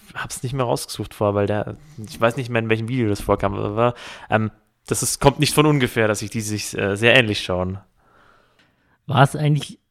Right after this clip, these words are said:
Speaker 2: einer deiner insgeheimen Träume, oder ist es einer deiner insgeheimen Träume, auch mal eine Magic-Karte zu entwerfen und dir
Speaker 1: <laughs>
Speaker 2: auszudenken?
Speaker 1: Es, es gab mal ein, ein Magic-Set, da gab es von der Community Karten tatsächlich. Also nicht viele,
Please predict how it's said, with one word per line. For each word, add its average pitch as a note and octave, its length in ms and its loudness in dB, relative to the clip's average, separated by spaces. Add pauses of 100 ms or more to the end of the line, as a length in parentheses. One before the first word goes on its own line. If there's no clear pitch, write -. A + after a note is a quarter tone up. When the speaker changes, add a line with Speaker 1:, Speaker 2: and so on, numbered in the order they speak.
(300)
Speaker 2:
einer C3+ 280 6
deiner B2 340 4
insgeheimen B2 640 2
Träume, D3 580 -2
oder A2 220 -4
ist D3+ 140 -6
es D3+ 240 -4
einer C3 260 2
deiner A2+ 220 4
insgeheimen B2+ 440 0
Träume, A#2+ 320 2
auch B2+ 180 -4
mal A#2+ 140 2
eine G#2+ 200 -2
Magic-Karte G#2 800 -2
zu - 140 -8
entwerfen G#2 720 -6 (680)
und B2 200 -2
dir A2+ 140 2
Speaker 1:
<laughs> - 0 -
Speaker 2:
auszudenken? A2+ 800 -4 (560)
Speaker 1:
Es, - 220 -2 (180)
es - 160 -6
gab A#2+ 260 0
mal C3+ 180 4
ein, C3+ 340 0 (120)
ein C#3 200 -2
Magic-Set, C3 580 -2
da A#2 80 2
gab A#2 240 -2
es B2+ 100 -6
von A#2+ 220 -8
der A2+ 100 -2
Community B2 680 -2
Karten F#2+ 540 -2
tatsächlich. G2+ 720 -8
Also F#2+ 240 -2
nicht A2+ 180 -4
viele, B2 420 2